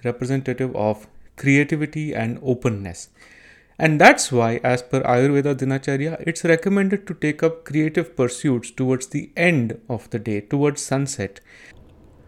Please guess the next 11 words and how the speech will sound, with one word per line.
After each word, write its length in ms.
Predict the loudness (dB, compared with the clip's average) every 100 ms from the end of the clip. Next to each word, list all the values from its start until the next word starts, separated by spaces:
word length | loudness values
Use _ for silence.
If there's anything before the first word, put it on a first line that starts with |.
| -20 -20 -20 -20 -20 -2
The 120 | 4 6
same 320 | 8 6 4
four-hour 680 | 6 10 10 8 6 6
cycles 800 | 4 2 0 2 0 -2 -2 -8 -12 -20 -2
repeat 400 | 0 4 4 2
from 380 | 0 2 4 2
sunset 760 | 0 0 0 0 0 0 -4
to 80 | -2
sunrise 560 | 0 2 2 2 2 0
as 220 | -2 -4
well. 160 | -6